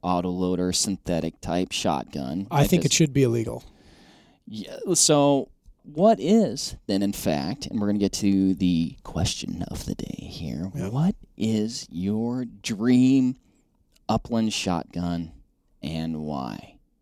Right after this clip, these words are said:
Speaker 2: Well, let's back up just a
Speaker 1: Ooh.
Speaker 2: quick, brief second and talk about the twelve gauge and the shotgun th-, and the grouse thing. Um, you can hunt grouse with a twelve gauge if it was your grandpa's gun, your dad's gun, or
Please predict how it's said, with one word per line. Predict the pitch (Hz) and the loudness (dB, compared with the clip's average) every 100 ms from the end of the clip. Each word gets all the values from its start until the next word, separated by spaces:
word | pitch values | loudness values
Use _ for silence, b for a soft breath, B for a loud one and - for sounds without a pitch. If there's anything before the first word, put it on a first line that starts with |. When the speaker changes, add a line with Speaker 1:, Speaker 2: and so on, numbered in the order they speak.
| _ _ _ - | _ _ _ 2
Speaker 2:
Well, | 175 165 | 6 8
let's | 170 | 6
back | - 165 151 | 4 4 6
up | 160 - | 2 2
just | 147 - - | 0 -2 -4
a | 175 | -4
Speaker 1:
Ooh. | 131 - | 2 6
Speaker 2:
quick, | 170 - - | 6 6 0
brief | 131 156 151 | 4 4 6
second | - 120 - 135 | 4 2 0 -6
and | 135 | -4
talk | 135 127 | -2 0
about | 123 120 | 0 -2
the | 123 | 0
twelve | - 123 123 | 0 2 2
gauge | 123 117 | 0 0
and | 110 | -2
the | |
shotgun | 110 123 113 107 107 | -2 -2 -2 -6 -10
th-, | - - | -12 -6
and | 160 127 | -4 -4
the | |
grouse | 110 117 107 - | -2 -2 -2 -4
thing. | 110 101 _ | -6 -12 _
Um, | 170 147 135 131 _ _ _ _ _ _ _ | 2 2 2 -4 _ _ _ _ _ _ _
you | 175 | 2
can | 247 | 6
hunt | 196 | 6
grouse | 170 165 170 | 8 8 8
with | 165 | 4
a | |
twelve | - 151 147 | 4 4 4
gauge | 143 143 - - | 4 0 0 8
if | 196 120 - - | 8 8 2 -4
it | |
was | 135 120 | -2 0
your | 120 | 2
grandpa's | 147 160 196 180 | 4 2 0 0
gun, | 185 190 233 _ _ | 2 0 -2 _ _
your | - 139 | 0 2
dad's | 120 147 160 127 | 6 8 6 4
gun, | 123 110 113 - b b b b b b b - | 0 0 -2 -10 b b b b b b b 6
or | 214 190 151 160 | 8 10 6 4